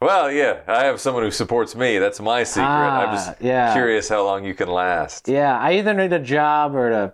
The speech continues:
Speaker 2: find someone, so.
Speaker 1: <laughs> You got time, ladies.
Speaker 2: Yeah, yeah. <laughs> Yeah, you got a lot of time.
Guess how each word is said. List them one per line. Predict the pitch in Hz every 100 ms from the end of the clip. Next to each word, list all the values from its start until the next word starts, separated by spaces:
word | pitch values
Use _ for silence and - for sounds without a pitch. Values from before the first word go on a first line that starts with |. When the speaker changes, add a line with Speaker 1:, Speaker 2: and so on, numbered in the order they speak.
| _
Speaker 2:
find | 113 110 107 101
someone, | - 98 90 - - -
so. | 160 - - -
Speaker 1:
<laughs> |
You | 107
got | - -
time, | 120 131 113 80 73
ladies. | 90 95 104
Speaker 2:
Yeah, | 101 95 98 -
yeah. | 131 - -
<laughs> | 587 539 453 -
Yeah, | 330
you | 196
got | 147
a |
lot | 123 -
of |
time. | 107